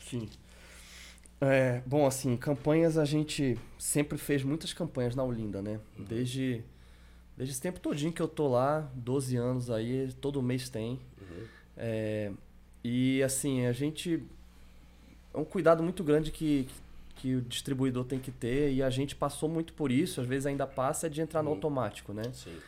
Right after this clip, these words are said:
Speaker 1: E, e a campanha de incentivo, eh, já teve várias aí que com certeza a gente fez de forma muito automática.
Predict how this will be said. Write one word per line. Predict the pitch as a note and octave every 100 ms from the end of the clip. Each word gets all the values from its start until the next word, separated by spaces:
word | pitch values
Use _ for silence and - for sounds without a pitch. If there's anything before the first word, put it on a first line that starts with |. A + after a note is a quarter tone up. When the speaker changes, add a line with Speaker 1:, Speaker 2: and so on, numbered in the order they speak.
| - - - - -
Speaker 1:
E, | A#2+ A#2 A#2+ A#2+
e | B2+
a | B2
campanha | D3+ C3+ B2+ C3 E3+ C#3+
de | A#2 B2
incentivo, | A#2+ A#2+ - - C#3+ D3 B2 B2 - - - - - - -
eh, | - -
já | E3+
teve | F3+ G#3+
várias | F#3+ C#3 E3 E3 C3
aí | C#3 D3
que | -
com | -
certeza | D#3+ E3+ E3+ D3
a | D3
gente | D3 -
fez | D3
de | C#3
forma | - C#3
muito | C3 C3
automática. | D3 D#3+ D#3 B2 G#2+ -